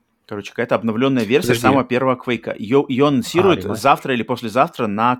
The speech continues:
Speaker 1: QuakeCon, который готовится. Но я
Speaker 2: Мгм.
Speaker 1: думаю, об этом мы поговорим, когда всё официально будет анонсировано, мы поговорим в следующем, наверное, выпуске подкаста, если это будет.
Speaker 2: Но я-то говорил про, именно про ребут Quakeа, как случилось с Думом,
Speaker 1: А,
Speaker 2: а
Speaker 1: ну
Speaker 2: не
Speaker 1: да,
Speaker 2: Bad
Speaker 1: здесь,
Speaker 2: Company.
Speaker 1: ну,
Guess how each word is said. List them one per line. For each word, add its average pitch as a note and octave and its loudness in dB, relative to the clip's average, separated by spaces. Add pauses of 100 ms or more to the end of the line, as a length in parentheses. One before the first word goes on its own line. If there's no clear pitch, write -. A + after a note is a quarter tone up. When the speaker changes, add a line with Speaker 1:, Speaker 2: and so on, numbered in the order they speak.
Speaker 1:
QuakeCon, B2 -4
который - -14
готовится. F2+ -16 (220)
Но C#3 -2
я D#3 4
Speaker 2:
Мгм. B2+ 2
Speaker 1:
думаю, F3+ 4
об D3+ 4
этом E3+ 2
мы D3+ -2
поговорим, C#3 2
когда C3 -2
всё C#3 -4
официально B2+ 0
будет G#2+ -6
анонсировано, B2 -2
мы G#2+ -6
поговорим A#2+ -6
в A#2+ -10
следующем, A#2 -12
наверное, G2 -8
выпуске - -20
подкаста, - -20
если - -20
это - -18
будет. - -20
Speaker 2:
Но C3 0
я-то D3+ 4
говорил C#3+ 4
про, B2+ 4
именно B2 -2
про A2+ 2
ребут A#2 -2
Quakeа, A2 -2
как G#2 -4 (180)
случилось A2 -4
с - -16
Думом, A2 -2
Speaker 1:
А, C#3+ 2
Speaker 2:
а - 4
Speaker 1:
ну C3+ 0
Speaker 2:
не C#3+ -2
Speaker 1:
да, C#3 6
Speaker 2:
Bad A#2+ 0
Speaker 1:
здесь, E3 -2
Speaker 2:
Company. - -6
Speaker 1:
ну, F#3+ 0